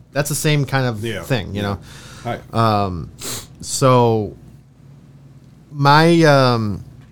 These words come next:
Speaker 1: my thing with him is he's, first of all, he's getting off on the attention. I'm
Speaker 2: Mm-hmm.
Speaker 1: sure he loves, this is great publicity for him and his
Speaker 2: Yep.
Speaker 1: show.
Speaker 2: Any publicity is great
Speaker 1: Um,
Speaker 2: publicity, whether it's good or bad, yeah.
Speaker 1: You know, the
Speaker 2: It's
Speaker 1: fact that he thinks he can sue C N N,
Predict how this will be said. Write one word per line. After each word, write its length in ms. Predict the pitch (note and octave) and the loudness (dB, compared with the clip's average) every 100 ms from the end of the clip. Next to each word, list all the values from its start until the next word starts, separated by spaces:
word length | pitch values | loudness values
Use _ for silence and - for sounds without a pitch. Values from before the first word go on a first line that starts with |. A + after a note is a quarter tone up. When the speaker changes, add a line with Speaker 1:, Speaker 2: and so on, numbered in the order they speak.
| - - | -20 -12
Speaker 1:
my 240 | B2+ C3+ D#3 | 0 2 2
thing 320 | - E3 C#3+ | 2 2 4
with 180 | B2+ - | 2 2
him 240 | C3 B2 | 0 2
is 560 | A#2 G#2+ G2+ F#2+ - - - | 2 0 -2 -6 -10 -14 -16
he's, 560 | F2+ C3+ B2+ A2 - - - - _ _ _ - _ _ - | -8 -2 -2 -2 -6 -12 -20 -20 _ _ _ -20 _ _ -2
first 300 | F#3+ G#3 D#3 | 4 4 6
of 60 | |
all, 100 | B2+ | 4
he's 160 | B2+ A#2 | 4 2
getting 240 | C#3 A#2 | -2 0
off 220 | A#2 G#2+ | 0 0
on 160 | G#2 F#2+ | -2 -4
the 100 | F#2 | -6
attention. 480 | F2 E2+ D2 - - - | -8 -10 -12 -14 -16 -6
I'm 140 | F3 | -4
Speaker 2:
Mm-hmm. 100 | A3+ | 0
Speaker 1:
sure 160 | C#3+ B2 | 0 0
he 120 | A#2+ | 0
loves, 540 | A#2 B2 A#2+ A#2 G2+ | 0 0 0 -2 -2
this 160 | A#2+ A#2+ | -4 -4
is 100 | G#2+ | -6
great 320 | G2 A#2+ C3 | -4 -4 -2
publicity 460 | A#2 A#2+ A2 A2+ G2+ | -2 -2 -2 -4 -6
for 160 | G2+ | -6
him 160 | A2 G#2+ | -6 -4
and 100 | G2 | -4
his 100 | G#2+ | -4
Speaker 2:
Yep. 40 | G#2 | -4
Speaker 1:
show. 240 | G2+ - - - - - - - | -6 -8 -12 -20 -20 -20 -16 -10
Speaker 2:
Any 140 | A#2 | -8
publicity 460 | A2+ F#2 G#2+ G2 F2+ | -8 -8 -6 -4 -4
is 60 | |
great 200 | E2+ F#2 | -4 -6
Speaker 1:
Um, 60 | E2+ | -8
Speaker 2:
publicity, 440 | F2 F#2 F2+ F#2+ | -10 -10 -10 -12
whether 200 | F2 F#2 F#2 | -10 -8 -10
it's 100 | - | -10
good 160 | E2+ | -14
or 40 | D#2 | -14
bad, 280 | D2+ C2+ | -14 -14
yeah. 180 | E2+ D#2+ D2 | -14 -16 -10
Speaker 1:
You 140 | G2 B2 | -2 0
know, 100 | G#2+ | 0
the 60 | |
Speaker 2:
It's 80 | G#2+ | 0
Speaker 1:
fact 260 | C#3 C3 - | 2 2 2
that 100 | G#2+ | 0
he 80 | B2 | 0
thinks 280 | B2+ A#2 - | 0 -2 -2
he 80 | |
can 160 | A#2 G#2 | -4 -4
sue 240 | - B2 | -2 -2
C 240 | A#2 - A2+ | -2 -2 -2
N 140 | G#2 | -2
N, 420 | A2+ A#2 A2+ A2 | -2 -2 -2 -4